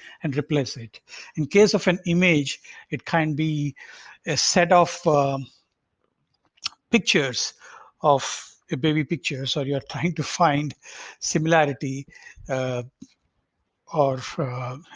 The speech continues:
in the pictures that you have and identify this particular person. Uh, or it can be audio,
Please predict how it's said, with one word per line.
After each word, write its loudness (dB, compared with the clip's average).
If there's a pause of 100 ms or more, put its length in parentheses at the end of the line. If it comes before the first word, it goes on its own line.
in -6
the -4
pictures -2
that -8
you -4
have 2 (260)
and -4
identify 2
this -4
particular -4 (120)
person. -2 (920)
Uh, -2 (240)
or 4 (300)
it -6
can 0
be -2
audio, 4